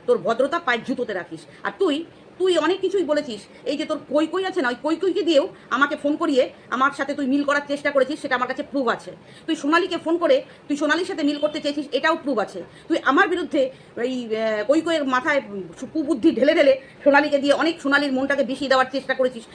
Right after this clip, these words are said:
সেগুলোও প্রুফ আছে। যে তুই কীভাবে মানুষ ম-, কানে কুমন্ত্র ঢেলে তুই মানুষকে, মানুষের বিরুদ্ধে, আহ, বিরুদ্ধে করে দেওয়া, মানুষের মধ্যে মানুষের অশান্তি সৃষ্টি করে দেওয়া, এইগুলো হচ্ছে তোর কাজ। এগুলো হচ্ছে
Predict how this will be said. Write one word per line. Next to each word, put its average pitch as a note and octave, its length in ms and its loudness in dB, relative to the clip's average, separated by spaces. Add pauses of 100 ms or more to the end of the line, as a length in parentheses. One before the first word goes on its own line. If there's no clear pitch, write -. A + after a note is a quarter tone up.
(160)
সেগুলোও D#4+ 280 4
প্রুফ B3+ 240 2
আছে। F#3 280 0 (340)
যে B3 60 -4
তুই C#4 140 -2 (100)
কীভাবে F4 320 6
মানুষ C4 320 0
ম-, B3+ 160 0 (220)
কানে C4 240 2 (300)
কুমন্ত্র E4+ 440 4
ঢেলে B3 340 6 (180)
তুই C#4 80 -2
মানুষকে, B3+ 480 0 (120)
মানুষের C4+ 320 0
বিরুদ্ধে, C4 380 0
আহ, A3 500 -4
বিরুদ্ধে C4 360 0
করে D4 180 2
দেওয়া, C4 260 4 (160)
মানুষের C4 280 0
মধ্যে C4 200 0
মানুষের B3 320 0
অশান্তি E4 340 0
সৃষ্টি D4 240 -8
করে C4+ 160 4
দেওয়া, B3 260 2 (160)
এইগুলো C#4 240 4
হচ্ছে D4 160 -4 (120)
তোর D4+ 200 6
কাজ। F#3 300 -4 (560)
এগুলো B3 180 2
হচ্ছে C#4+ 160 -2